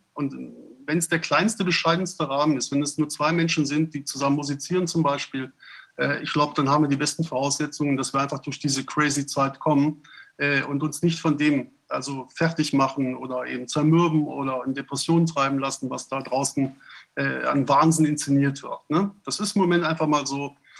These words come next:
Ähm, da wird wohl hoffentlich dann auch irgendwann die Hilfe kommen, dass dieser Wahnsinn beendet wird. Ähm, aber im Moment geht's einfach darum, eben das Leben zu erhalten, das Leben zu, durch diese Zeit zu bringen, ne? Und, äh, und da kann die Technik tatsächlich ja mal helfen, ne? Eben eine Webseite zum Beispiel.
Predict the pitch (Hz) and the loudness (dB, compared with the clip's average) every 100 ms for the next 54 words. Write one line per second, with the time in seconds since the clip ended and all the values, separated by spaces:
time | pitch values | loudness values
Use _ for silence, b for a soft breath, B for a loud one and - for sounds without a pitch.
0 | B _ 135 135 131 - 143 156 - 139 | B _ -6 -4 -6 -4 -2 -2 -2 -2
1 | 143 - 139 139 127 131 143 143 131 127 | 0 0 -2 -2 -4 -4 -6 -6 -8 -6
2 | 131 123 156 165 147 - 139 175 151 - | -8 -2 2 2 2 0 2 2 0 -4
3 | 135 131 123 139 135 127 127 180 170 170 | -4 -2 -2 0 0 -2 0 0 0 -2
4 | 214 _ _ b b b _ 135 135 139 | -6 _ _ b b b _ -6 -2 -2
5 | 135 143 147 147 147 143 175 175 165 160 | 0 2 2 2 2 2 2 0 0 -2
6 | 160 143 147 135 147 139 135 131 - 139 | -4 -4 -4 0 -2 -2 -4 -6 -6 -4
7 | 147 151 - 127 120 127 - 123 - 135 | -2 -2 -2 0 0 -2 -6 -8 -4 -2
8 | 135 127 - 135 - _ _ _ b _ | -2 -4 -6 -8 -10 _ _ _ b _
9 | 185 196 170 160 165 139 - - 127 120 | 0 4 4 4 2 0 0 -2 -2 -2
10 | 110 117 156 196 _ _ 139 131 - 131 | 0 0 0 -4 _ _ -6 -6 -8 -10
11 | 127 127 117 113 127 143 - 170 180 165 | -8 -8 -10 -12 -4 -2 0 2 4 4
12 | 170 165 170 165 160 160 160 160 147 135 | 2 0 0 0 0 -2 -4 -2 0 0
13 | 123 113 - 135 170 135 139 139 127 - | -2 -6 -4 0 0 2 2 2 -2 -6
14 | 123 120 110 - 120 117 - | -10 -12 -14 -12 -8 -8 -8